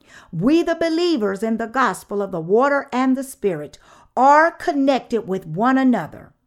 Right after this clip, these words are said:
Jesus Christ is the head of God's church.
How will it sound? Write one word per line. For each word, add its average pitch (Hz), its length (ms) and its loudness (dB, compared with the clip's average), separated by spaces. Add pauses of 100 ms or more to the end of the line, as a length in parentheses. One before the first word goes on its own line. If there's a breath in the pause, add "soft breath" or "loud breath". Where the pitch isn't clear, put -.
(600 soft breath)
Jesus 233 480 -2
Christ 285 600 0
is 285 300 -4
the 294 200 0
head 285 280 2
of 208 160 -4
God's 208 460 -4
church. - 580 -10